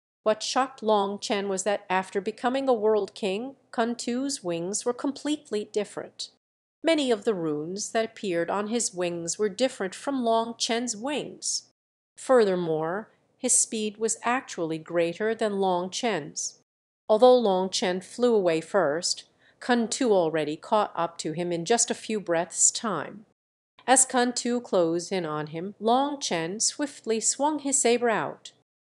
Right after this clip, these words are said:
In response, Kun Tu folded his wings and met Long Chen's attack head on.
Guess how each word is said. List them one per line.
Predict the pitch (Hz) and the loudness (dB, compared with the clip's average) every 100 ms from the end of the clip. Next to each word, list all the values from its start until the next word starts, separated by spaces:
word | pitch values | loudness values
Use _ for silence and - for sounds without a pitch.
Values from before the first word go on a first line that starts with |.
| _ | _
In | 277 311 | -2 0
response, | 320 - - 185 147 156 190 - - _ _ - | 2 0 0 -2 -2 -6 -6 -8 -8 _ _ -6
Kun | 269 254 | -4 -2
Tu | - 240 | -4 -6
folded | - - 226 226 202 202 | -4 2 2 4 2 0
his | 202 170 | -4 -6
wings | 170 165 156 165 - - | -4 -4 -4 -4 -8 -4
and | 220 208 | -4 -2
met | 202 190 - - _ _ | -2 -4 -6 -16 _ _
Long | 190 185 185 196 | -2 2 2 0
Chen's | 226 170 175 185 | -2 -2 -2 -6
attack | 214 - 240 240 | -6 0 0 -2
head | - 185 165 - | -4 -4 -2 -2
on. | 196 143 - | -2 -2 -8